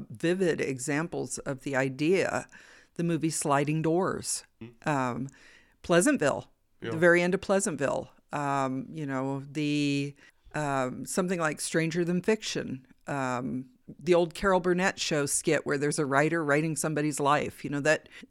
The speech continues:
Speaker 1: it's not a new idea to think that what we write is maybe, um, shaping someone's universe.
Speaker 2: Yeah.
Speaker 1: It is not, again, an original idea.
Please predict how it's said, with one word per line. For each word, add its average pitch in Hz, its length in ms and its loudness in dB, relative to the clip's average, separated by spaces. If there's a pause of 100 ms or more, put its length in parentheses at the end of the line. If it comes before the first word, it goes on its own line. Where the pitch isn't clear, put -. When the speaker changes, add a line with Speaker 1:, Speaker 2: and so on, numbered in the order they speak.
(160)
Speaker 1:
it's 196 240 8
not 208 280 6
a 233 80 6
new 196 240 4
idea 160 600 2
to 208 120 -6
think 185 800 0
that 151 360 4
what 156 260 4
we 175 100 0
write 143 600 0 (260)
is 151 200 0
maybe, 151 720 0 (380)
um, 139 640 -2 (280)
shaping 226 760 0 (160)
someone's 185 520 -2
universe. 156 680 -4 (420)
Speaker 2:
Yeah. 131 160 -10 (460)
Speaker 1:
It 185 280 4
is 180 300 6
not, 175 320 4 (260)
again, 160 460 0
an 165 200 0
original 147 460 2
idea. 143 540 0